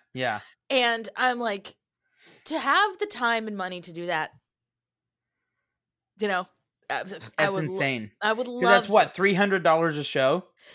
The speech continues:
Speaker 2: Yeah, I mean, they're not all doing the V I P, like, at all of them.
Speaker 1: Oh.
Speaker 2: You know? Uh, but they're going. They're doing the thing. Like, that, I'm like, mad respect.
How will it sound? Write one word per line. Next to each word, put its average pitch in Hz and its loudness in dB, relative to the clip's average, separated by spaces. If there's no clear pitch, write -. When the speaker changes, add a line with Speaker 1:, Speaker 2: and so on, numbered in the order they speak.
Speaker 2:
Yeah, 262 -4
I 247 -6
mean, 254 -4
they're 254 -2
not 269 -2
all 208 -4
doing 196 -8
the 175 -10
V 180 -8
I 170 -6
P, 185 -14
like, 175 -8
at 175 -8
all 170 -6
of 185 -10
them. 202 -4
Speaker 1:
Oh. 123 4
Speaker 2:
You 202 -6
know? 190 -4
Uh, 170 0
but 202 -6
they're 226 0
going. 220 -4
They're 202 -6
doing 214 -2
the 185 -16
thing. 185 -6
Like, 180 -6
that, 208 -6
I'm 208 -8
like, 202 -10
mad 214 -4
respect. - -8